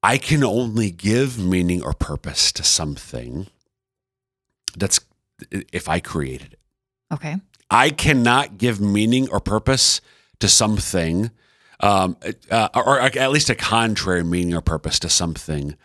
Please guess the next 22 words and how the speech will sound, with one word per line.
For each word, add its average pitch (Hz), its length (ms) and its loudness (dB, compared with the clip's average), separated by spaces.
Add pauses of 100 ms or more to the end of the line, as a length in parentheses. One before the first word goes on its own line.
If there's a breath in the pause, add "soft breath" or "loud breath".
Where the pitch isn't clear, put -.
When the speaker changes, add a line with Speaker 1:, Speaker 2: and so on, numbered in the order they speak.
(500 soft breath)
Speaker 1:
um, 71 920 -2 (1120)
unless 92 300 0
I'm 78 120 -4
the 78 80 -10
creator. - 500 -14 (400)
Speaker 2:
Right. 165 240 0 (480)
Speaker 1:
So 147 220 4
let 135 160 2
me, 147 180 4
let 139 100 2
me 139 180 4
give 110 360 -2
you, 110 720 2 (1080 soft breath)
uh, 73 800 -14 (2250)
an 90 100 0
example. 73 440 -8
I'm 170 160 4
holding 156 440 4
a 101 80 -2
styrofoam 101 840 0 (180)
cup. - 280 -8 (240)
Speaker 2:
Mm-hmm. 185 220 4